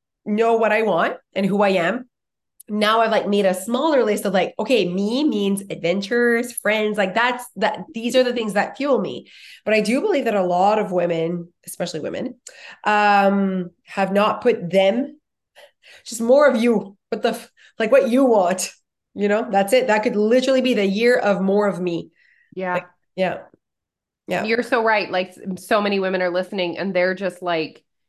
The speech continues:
Speaker 2: and guys, if that's you, like, don't look at this from the perspective of, like, "Oh my gosh, like, overwhelmed." Look at it, uh, from the perspective of, like, inspiration and what's possible. Like, I was
Speaker 1: And
Speaker 2: right there.
Speaker 1: excited.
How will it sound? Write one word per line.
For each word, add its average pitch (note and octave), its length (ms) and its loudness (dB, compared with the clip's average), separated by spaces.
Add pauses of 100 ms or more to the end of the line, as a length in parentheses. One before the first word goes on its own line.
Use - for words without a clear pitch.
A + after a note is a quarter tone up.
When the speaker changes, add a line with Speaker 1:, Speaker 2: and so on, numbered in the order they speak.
(120)
Speaker 2:
and B3+ 100 -2
guys, E4+ 240 0
if C#4+ 140 -4
that's E4 340 -4
you, A3 640 -8
like, G#3+ 380 -6
don't B3 460 0 (220)
look A3 300 -4
at A#3 80 -2
this A3 200 -4
from G3 260 0
the F#3+ 80 0
perspective G3+ 580 -8
of, F3+ 140 -4
like, E3+ 320 -2 (260)
"Oh B3+ 160 2
my A#3 160 2
gosh, A#3 300 0
like, G#3+ 220 -4
overwhelmed." A3 680 0
Look G#3 160 -8
at C#4+ 80 -4
it, - 300 -8
uh, A3+ 180 0
from G#3+ 240 -8
the G#3 80 -8
perspective G3+ 540 -8
of, G3 120 -2
like, G3 280 -4
inspiration C4+ 800 -2
and A3 140 -4
what's C4+ 180 -4
possible. C#4 420 -6
Like, A3+ 220 -6
I A#3+ 200 2
was C4 180 -2
Speaker 1:
And G3 80 -10
Speaker 2:
right B3 280 2
there. A3+ 360 -4
Speaker 1:
excited. B3+ 600 -2